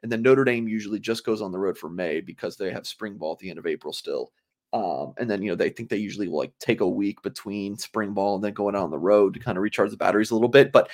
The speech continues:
so he goes on the road during, you know, the December, you know, home visit time, and then January for this period we're currently in. He's on the private jet,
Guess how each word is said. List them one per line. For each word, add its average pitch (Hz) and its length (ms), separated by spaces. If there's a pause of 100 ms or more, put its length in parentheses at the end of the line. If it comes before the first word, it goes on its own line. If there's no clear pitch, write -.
(880)
so - 160
he 202 200
goes 190 220
on 156 120
the 143 60
road 131 140
during, 113 440
you 131 120
know, 110 80
the 107 100
December, 117 760 (140)
you 127 100
know, 104 80
home 117 260
visit 113 280
time, 110 300
and 101 100
then 101 100
January 113 540
for 98 180
this - 160
period 104 320
we're 95 100
currently 101 380
in. 117 180 (260)
He's 285 220
on 247 120
the 165 80
private 127 360
jet, 98 340